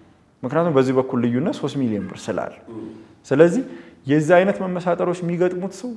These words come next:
ተገቢውን ጥንቃቄ አድርጎ ከሆነ ውሉ ሊፈርስ አይገባም ብሎ በፍርድ ቤት መከራከር አለበት። በፍርድ ቤቶች ዘንድም ሆነ ተብሎ መመሳጠሩ መኖሩን ገዢውም ደግሞ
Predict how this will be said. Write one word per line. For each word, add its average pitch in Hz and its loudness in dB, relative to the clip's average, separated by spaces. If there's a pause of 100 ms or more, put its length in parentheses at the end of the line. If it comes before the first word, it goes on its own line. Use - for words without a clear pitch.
(220)
ተገቢውን 156 2
ጥንቃቄ 135 2
አድርጎ 135 2
ከሆነ 175 0 (500)
ውሉ 151 2
ሊፈርስ 135 -4
አይገባም 117 0
ብሎ 127 -4
በፍርድ 113 -6
ቤት 92 -10
መከራከር - -6
አለበት። - -12 (360)
በፍርድ 120 -2
ቤቶች 120 -2
ዘንድም 123 0 (880)
ሆነ 123 4
ተብሎ 127 2
መመሳጠሩ 117 -2
መኖሩን 104 -2 (260)
ገዢውም 127 4
ደግሞ 127 2